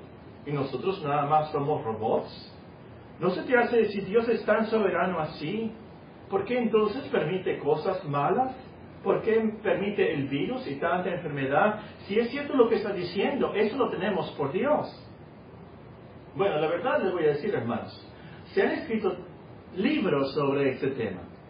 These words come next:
Pero brevemente vamos a ver cuatro enseñanzas claves que nos van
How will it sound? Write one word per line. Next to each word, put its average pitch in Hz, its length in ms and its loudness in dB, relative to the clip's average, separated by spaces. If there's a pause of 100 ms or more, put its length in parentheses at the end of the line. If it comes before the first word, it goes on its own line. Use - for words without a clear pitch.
(560)
Pero 190 240 4
brevemente 240 840 4
vamos 196 360 0
a 202 60 2
ver 151 240 4
cuatro 180 280 2
enseñanzas 180 680 0
claves 151 340 4
que 147 100 -6
nos 135 160 -4
van 139 380 -2